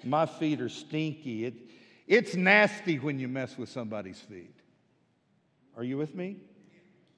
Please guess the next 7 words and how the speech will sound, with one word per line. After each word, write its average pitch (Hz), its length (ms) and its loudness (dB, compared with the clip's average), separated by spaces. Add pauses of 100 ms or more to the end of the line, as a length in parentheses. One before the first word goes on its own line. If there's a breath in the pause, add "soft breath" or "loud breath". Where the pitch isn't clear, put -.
(880)
By 156 160 6
definition, 175 840 2
foot 202 280 2
washing 151 580 0
is 135 260 -4
dirty, 160 500 0
smelly, 151 720 -2